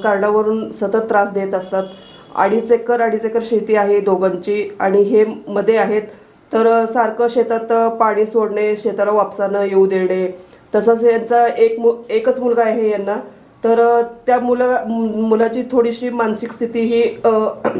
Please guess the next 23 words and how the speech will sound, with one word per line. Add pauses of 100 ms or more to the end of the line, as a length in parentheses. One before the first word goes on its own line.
(300)
<clears throat>
दिव्यांग, (580)
दिव्यांगासारखी
आहे,
तर
त्या
मुलाला
त्रास
देणे, (240)
शेतात
क-,
अ, (460)
तांत्रिक,
अ,
भानामती
करणे,
अशा
काही
गोष्टी
ह्यांच्या,
अ, (520)
कमेंटमधून,
अ,